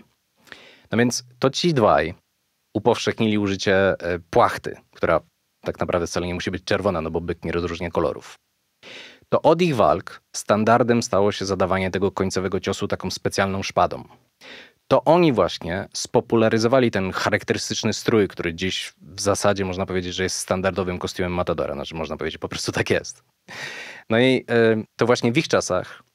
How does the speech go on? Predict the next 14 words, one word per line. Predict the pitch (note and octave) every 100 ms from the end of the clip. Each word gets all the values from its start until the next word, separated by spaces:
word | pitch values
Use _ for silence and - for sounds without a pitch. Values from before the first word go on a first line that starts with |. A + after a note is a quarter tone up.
| _
toreros | B2 A#2+ A2 F#2+ - -
stali | - A2 G#2+
się | A2+ A2 -
gwiazdami | G2+ G2+ G#2 A2+ A2 G#2+ A2 A2 A#2 - _ -
masowej | G2+ G2 G#2 G2
wyobraźni. | F#2 F2+ F2 D2+ A1+ - _ _ _ _ _ _ _ _ _ -
I | C3
w | -
pewnym | F#3+ E3
sensie | - A#2 A#2+
są | A2
nimi | G2+ F#2+
do | F2+
dziś. | D#2+ - -